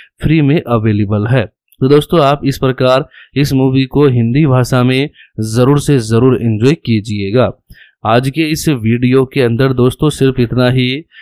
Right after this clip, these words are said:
अगर आप वरुण तेज की फिल्में हिंदी भाषा में देखना पसंद करते हो तो आप इस वीडियो को एक लाइक तो जरूर कीजिएगा।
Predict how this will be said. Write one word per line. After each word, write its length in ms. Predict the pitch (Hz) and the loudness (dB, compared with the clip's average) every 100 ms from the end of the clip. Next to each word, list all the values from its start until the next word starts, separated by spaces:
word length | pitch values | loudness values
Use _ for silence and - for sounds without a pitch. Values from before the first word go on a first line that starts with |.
| - - | -10 -4
अगर 260 | 120 147 | 0 2
आप 220 | 147 147 147 | 2 0 0
वरुण 320 | 123 127 135 | 2 2 2
तेज 300 | 123 123 - | 0 -2 -2
की 140 | 147 | -4
फिल्में 340 | - 113 123 135 | -2 0 0 0
हिंदी 340 | 110 110 131 131 | -2 -2 0 2
भाषा 360 | 127 120 123 | 0 0 0
में 180 | 131 131 | 2 0
देखना 440 | 113 107 120 123 131 - - - - | 0 -2 0 0 -2 -6 -20 -20 -4
पसंद 340 | 120 127 147 | -2 2 2
करते 280 | 147 135 143 | 2 0 2
हो 200 | 139 135 | 2 2
तो 160 | 139 147 | 2 2
आप 280 | 120 131 139 | 4 2 0
इस 180 | 139 147 | -2 0
वीडियो 580 | 117 107 117 123 123 117 | 0 0 0 2 4 2
को 340 | 131 127 143 - _ _ 127 | 2 2 2 -4 _ _ -2
एक 240 | 139 156 156 | 0 0 0
लाइक 420 | 117 110 117 - | 2 2 0 0
तो 160 | - 127 | 0 0
जरूर 320 | 101 110 160 - | 2 2 2 0
कीजिएगा। 680 | 113 101 107 98 101 120 | -6 -6 -8 -6 -2 -2